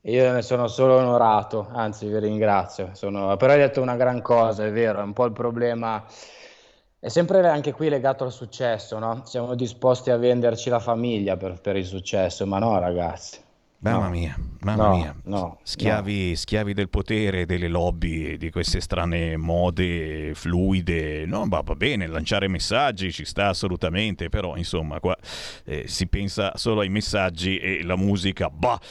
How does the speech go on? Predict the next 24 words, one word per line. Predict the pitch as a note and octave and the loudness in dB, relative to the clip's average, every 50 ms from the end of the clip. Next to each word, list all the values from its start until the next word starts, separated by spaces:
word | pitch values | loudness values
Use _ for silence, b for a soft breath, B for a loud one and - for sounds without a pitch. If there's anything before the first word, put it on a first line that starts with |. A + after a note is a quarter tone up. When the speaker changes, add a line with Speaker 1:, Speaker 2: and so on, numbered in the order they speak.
| B B B B | B B B B
Speaker 2:
Semplicemente | B - - A#3+ C4 C4+ A3 A#3+ B3 C4+ B3 - A#3+ B3+ C4 C#4+ C#4 C4 B3 A#3 F#3+ - F3+ E3+ D#3 C#3+ C3+ A#2 G2+ | B 0 2 2 2 2 0 -2 0 0 2 2 2 2 4 4 2 2 2 0 0 0 2 4 4 4 4 2 2
Daniele | F#2+ A#2+ G3 A#3 A#3 B3 B3 A#3+ A3 G3+ F3+ D#3+ D3+ | 2 2 0 0 2 0 2 2 2 2 2 2 2
Manfrinati | C#3+ E3 G#3+ B3 A3+ - G#3+ A3 A3 G#3+ G#3 G3 F3+ D#3+ - - C#3+ C3 A#2 A2+ | 2 2 2 2 2 0 -2 -2 0 2 2 2 2 0 0 0 -2 0 0 2
da | - F#3 G#3+ G#3+ | 2 2 2 2
Alessandria, | G#3 G#3 G3+ F#3+ - - G3+ F3+ E3 D3+ B2+ A#2+ A#2+ A#2 A2 G2+ | 2 0 0 -2 0 0 2 2 2 0 0 0 2 2 2 2
Leone | G2 A2+ D3+ G#3 A3+ A#3+ B3+ C4 C4 B3+ B3 | 2 2 2 2 2 4 4 4 4 4 2
undici. | A#3 A3+ A3 F#3+ D#3+ D3 B2+ B2 A2+ - - A#2 A2 G2+ F#2+ F2+ - _ _ _ _ | 2 2 2 0 -2 0 0 0 0 0 0 0 0 2 0 -2 -4 _ _ _ _
Grazie | - - E3+ E3 - D#3+ D#3 | -4 -2 -2 0 0 -2 -2
Daniele, | D3+ D#3 E3+ F3+ F3 D#3+ D3 C3+ A2+ G2 | 0 0 0 2 0 2 2 0 0 0
ti | - B2 | -2 -4
scrivo | A#2+ - - G3+ A#3 A#3 A#3 A3 A3 G#3+ G#3+ | -6 -4 -2 -2 0 0 2 2 2 4 4
Speaker 1:
A | - A#2 | 4 6
Speaker 2:
e | B2 | 6
Speaker 1:
voi. | B2+ C3 | 8 8
Speaker 2:
combiniamo | C3 B2+ A#2+ A#2 - - G3+ G3 G3 F#3 | 10 10 8 8 6 4 2 2 0 0
qualcosa | - F#3 F3+ - - G3 G3+ F3+ F#3+ | 2 0 0 0 0 -2 0 0 0
per | F3+ D#3+ E3 D#3+ | 0 0 -2 0
quest'estate. | - E3 D3 - C#3+ C3 - - F#2 D#2+ D#2 - C#2+ C#2 - - | 0 -2 -2 -2 -2 -4 -2 -2 -2 -2 -2 -6 -8 -12 -12 -14
Speaker 1:
Stravolentieri, | - - - D3 D#3 D#3 D3+ D3+ D3+ D3+ D3 C#3+ C3 - C#3 C3+ B2 A#2+ | -10 0 2 6 6 6 6 6 4 4 2 -2 0 2 2 4 4 2
quando | A2+ C#3 D3 D3 D3+ D3+ D3 | 2 0 0 0 2 0 2
volete. | D3 D3 D3 C#3+ C3 B2+ - B2+ A2+ G#2+ - - _ _ - | 2 2 4 4 4 2 2 -2 -6 -6 -8 -20 _ _ -10
Grande. | - B2+ C3 C#3 C3 B2+ B2 B2 A#2+ B2 A2+ G#2 - - - | -4 0 2 2 2 2 -2 -2 -4 -4 -6 -6 -14 -12 -4
Speaker 2:
Ciao. | - B2+ C3+ C3+ C3 A#2 | 0 2 4 4 4 2
Speaker 1:
Grazie. | G#2 - - - B2 - | 2 -2 -8 -10 -12 -12